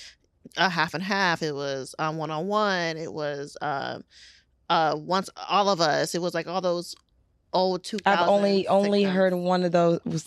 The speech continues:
Speaker 2: I've only seen one of those shows.
Speaker 1: Damn, bitch, you didn't watch U P N? Yeah,
Speaker 2: No,
Speaker 1: Martin was
Speaker 2: sorry.
Speaker 1: on U P N, Fresh Prince of Bel-Air. It was a lot of black T V shows, but, um, yeah, she was, uh, um, so Half and Half was about these two sisters. One came from a rich, um,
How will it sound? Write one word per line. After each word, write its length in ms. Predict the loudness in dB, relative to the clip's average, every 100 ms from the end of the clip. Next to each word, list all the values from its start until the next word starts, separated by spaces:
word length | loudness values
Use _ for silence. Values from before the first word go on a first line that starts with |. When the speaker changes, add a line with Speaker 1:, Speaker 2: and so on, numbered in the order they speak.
| -2
Speaker 2:
I've 140 | 2
only 220 | 4 4
seen 180 | 4 4
one 140 | 6 6
of 60 |
those 140 | 4 4
shows. 300 | 4 4 2
Speaker 1:
Damn, 500 | 2 2 0 -4 -6
bitch, 380 | -6 -6 -6
you 80 | -4
didn't 180 | -2 -2 -4
watch 120 | -6
U 80 | -8 -4
P 80 |
N? 500 | -4 -4 -4 -2 2
Yeah, 240 | 2 2 0
Speaker 2:
No, 80 | 0
Speaker 1:
Martin 240 | 0 0
was 120 | -2
Speaker 2:
sorry. 120 | -2
Speaker 1:
on 60 | -4
U 80 | -6
P 180 | -6 -4
N, 460 | -4 -6 -6 -10 -14 -20 -20 _
Fresh 200 | -4 -2
Prince 180 | -4 -6
of 80 |
Bel-Air. 720 | -6 -2 0 2 2 2 2 0
It 20 |
was 120 | -2
a 40 |
lot 120 | -4 -4
of 100 | -2
black 280 | -2 -4
T 200 | -4 -6
V 140 | -4 -4
shows, 420 | 0 0 0 0
but, 160 | 0 2
um, 480 | 2 2 0 -4 -10 -18 -18 -14
yeah, 280 | 0 2 4
she 160 | 2 0
was, 300 | 0 0 2
uh, 180 | 2 2
um, 260 | 2 0
so 160 | 0 0 0
Half 240 | -2 0 2
and 100 | 0
Half 140 | 0
was 80 | -2
about 180 | -2 -2
these 140 | -4
two 140 | -6 -4
sisters. 420 | -2 0 -2 0
One 260 | 0 0
came 180 | -2 -4
from 140 | -4 -4
a 60 |
rich, 320 | -2 -2 -6 -2
um, 500 | 0 0 -4 -8 -14